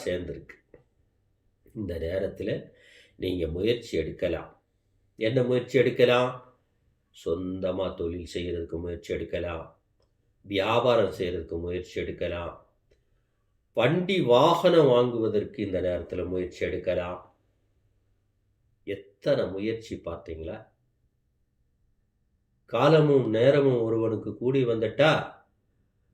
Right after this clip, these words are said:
கூரையை பிச்சுக்கிட்டு பணம் கொட்டுன்னு சொல்லுவாங்க. அது மாதிரி துலாம் ராசி அன்புள்ளங்களே, காலமும் நேரமும் இந்த நேரத்துல கூடி வந்திருக்கு. கவனமா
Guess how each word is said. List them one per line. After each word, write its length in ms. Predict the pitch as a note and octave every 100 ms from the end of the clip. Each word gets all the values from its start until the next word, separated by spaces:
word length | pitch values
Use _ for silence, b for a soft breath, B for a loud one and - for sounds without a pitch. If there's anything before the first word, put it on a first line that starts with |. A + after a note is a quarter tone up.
| _ _
கூரையை 340 | F3+ A3+ A3 D#3+
பிச்சுக்கிட்டு 560 | D3+ C3+ C#3+ C#3 - C3
பணம் 300 | A#2 C3 D3+
கொட்டுன்னு 420 | C#3 - A#2+ A#2
சொல்லுவாங்க. 600 | A2+ A2 G#2+ A2 G2 F2+ F2+ G#2 - _
அது 220 | F2 G#2+
மாதிரி 440 | A#2 A2+ A2 A#2+ - - - _ _ _ _ -
துலாம் 360 | B2 D3+ F3+
ராசி 320 | E3+ C3+ - A2+
அன்புள்ளங்களே, 760 | G#2 B2 B2 A#2 A2 A2 A#2+ C#3+ -
காலமும் 800 | - G2 G2+ G#2+ A2 A2 A2+ B2 A#2
நேரமும் 640 | G2+ G#2+ A2 A2 A#2 B2 G2
இந்த 200 | G2+ A#2 C3+
நேரத்துல 580 | C#3 C#3+ D3+ D3 D3+ C#3+
கூடி 240 | D3 D3
வந்திருக்கு. 520 | D3 D3 D3 C#3+ D#3 C#3+ G#2 - - _ _ _ _ _ _ _ _ _ _ _ -
கவனமா 840 | D#2 E2+ F#2+ F#2+ A2 A#2 A#2 C3+